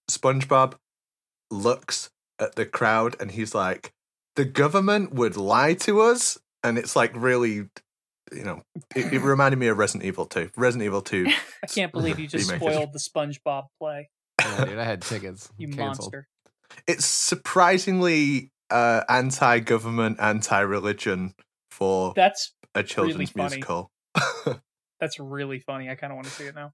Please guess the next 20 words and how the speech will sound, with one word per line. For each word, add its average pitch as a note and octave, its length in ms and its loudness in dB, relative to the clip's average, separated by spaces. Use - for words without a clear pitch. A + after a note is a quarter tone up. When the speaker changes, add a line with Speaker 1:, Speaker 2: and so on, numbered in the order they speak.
Speaker 1:
Surprisingly B2 720 2
pro-environment. F#2+ 880 0
I, A#2 200 2
I D3 140 2
enjoyed C3 320 2
it. - 120 -6
Speaker 3:
I, E3 80 -2
s-, D#3 220 -8
I F3+ 80 2
still E3+ 300 -2
like D3 260 0
the D3 80 -8
theory C#3+ 400 -8
that C3 160 -10
they're C#3 200 -8
all, C3+ 440 -6
uh, C3 420 -6
the D3+ 80 -8
result C3+ 380 -8
of B2+ 80 -16